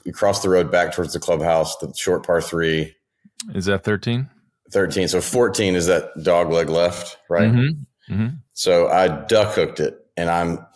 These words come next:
Speaker 1: three inches inbounds next to one of those white stakes by the road.
Speaker 2: Yeah.
Speaker 1: And I'm buried this deep, and I just hit the greatest slash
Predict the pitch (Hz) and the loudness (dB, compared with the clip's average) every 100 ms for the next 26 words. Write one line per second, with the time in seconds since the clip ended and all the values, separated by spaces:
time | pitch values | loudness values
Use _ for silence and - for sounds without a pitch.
0 | _ _ 104 120 117 104 95 95 90 92 | _ _ -4 0 2 2 0 -2 0 2
1 | 87 87 85 78 82 85 - 82 82 78 | 4 4 2 0 -2 -2 -2 0 0 0
2 | 80 78 78 80 80 - - - - 90 | 0 0 0 2 2 -2 -12 -10 -4 0
3 | 87 82 87 82 80 80 82 87 - _ | 0 0 0 2 2 2 2 -2 -10 _
4 | - 92 82 - _ _ _ - 85 85 | -4 -2 -2 -8 _ _ _ -6 -2 0
5 | 78 85 82 82 76 - 76 82 78 80 | 0 0 2 0 -2 -4 -2 0 0 -2
6 | 80 - _ _ _ _ - 82 80 82 | -4 -8 _ _ _ _ -6 -4 0 0
7 | 78 80 - - - 90 78 80 82 87 | 0 0 -2 -6 -6 -4 -2 -2 0 2
8 | 95 90 - - - 82 82 82 82 - | 2 0 -2 -2 -2 2 2 2 0 -2
9 | - | -4